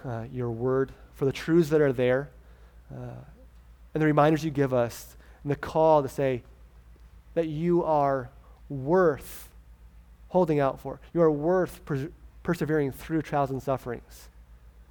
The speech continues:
Help convict us and convince us of that in our daily lives. May that show itself in, in how we lean upon you for grace, seeking your and depending upon you in all things.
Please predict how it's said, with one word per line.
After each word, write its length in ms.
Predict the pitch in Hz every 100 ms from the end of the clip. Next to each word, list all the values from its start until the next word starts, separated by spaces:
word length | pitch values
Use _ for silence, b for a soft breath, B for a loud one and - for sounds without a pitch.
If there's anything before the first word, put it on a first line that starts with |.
| b b b b b - - - - - - -
Help 200 | 175 175
convict 520 | 165 143 143 165 -
us 300 | 139 120 -
and 140 | 147
convince 540 | 131 139 123 147 151 151
us 240 | 135 -
of 260 | - 135 127
that 220 | 120 -
in 80 | 123
our 160 | 120
daily 260 | 117 127 123
lives. 580 | 113 113 110 110 - - - b b b b -
May 120 | 147
that 140 | 143
show 220 | - 165
itself 340 | 165 - 143 131
in, 120 | 127 B B
in 100 | 151
how 180 | 135 151
we 220 | 143 131 B B B
lean 360 | 143 151 175 175
upon 340 | 165 156 147
you 160 | 143 147
for 420 | 143 131 123 120 - -
grace, 640 | 135 135 127 - - -
seeking 420 | - 185 175 165 147
your 160 | 151
and 240 | 151 151 135
depending 260 | - 170
upon 280 | 147 143 143
you 100 | 143
in 60 | 135
all 220 | 131 127
things. 640 | - 131 123 117 117 -